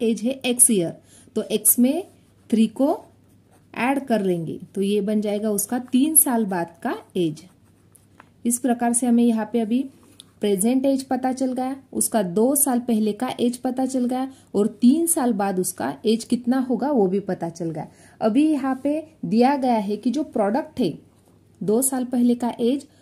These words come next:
और तीन साल प-, बाद का एज, दोनों का जो product है वो कितना है, उसका answer है एटी फ़ोर। तो condition use करेंगे, therefore by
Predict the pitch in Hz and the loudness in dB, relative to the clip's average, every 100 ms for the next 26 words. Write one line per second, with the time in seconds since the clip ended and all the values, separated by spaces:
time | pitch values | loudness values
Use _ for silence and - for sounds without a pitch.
0 | _ - 208 - 254 320 302 262 240 202 | _ -4 -2 2 2 2 -2 -2 -4 -6
1 | 185 196 190 - 214 - 240 185 175 196 | -4 -2 -4 -6 -8 0 2 2 2 0
2 | 202 202 254 294 311 220 190 247 262 214 | 0 -2 -2 -2 -2 -2 0 -2 -2 -2
3 | 175 214 240 240 262 247 320 440 - _ | 0 -2 -4 -4 -2 -2 -2 -6 -16 _
4 | 208 208 - 233 196 185 190 180 247 254 | -4 -4 -2 -4 -2 -4 -4 0 0 2
5 | 185 - 170 - 143 - - - _ 208 | -2 -2 -8 -8 -10 -12 -20 -20 _ -2
6 | 233 269 262 226 233 269 302 285 277 269 | -2 -2 2 4 4 2 0 0 0 -2
7 | 269 254 247 262 208 226 277 277 277 190 | -2 0 0 0 0 0 -2 -4 -2 0
8 | 170 202 - _ _ - _ _ _ _ | 0 -4 -16 _ _ -20 _ _ _ _
9 | _ _ - - - - 175 247 226 170 | _ _ -20 -20 -18 -12 -4 -2 0 -2